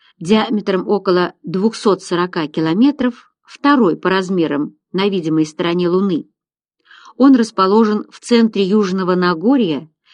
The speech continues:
и относится к числу очень древних.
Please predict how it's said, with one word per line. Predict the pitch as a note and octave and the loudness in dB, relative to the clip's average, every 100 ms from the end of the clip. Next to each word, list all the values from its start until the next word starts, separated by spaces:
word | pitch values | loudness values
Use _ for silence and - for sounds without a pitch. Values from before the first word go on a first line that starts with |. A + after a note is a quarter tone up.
| - - | -20 -2
и | F3+ | -2
относится | F#3+ G3 G3+ G3 F#3 F#3 | 0 -4 -2 -4 -6 -10
к | - | -8
числу | - E3 - G#3 B3+ - _ - | -8 -8 -2 0 0 -2 _ 0
очень | A#3 - G#3+ G#3 F3 | 0 0 -4 -2 0
древних. | G#3 A#3 E3 A#2 - - | 4 4 2 -4 -6 -20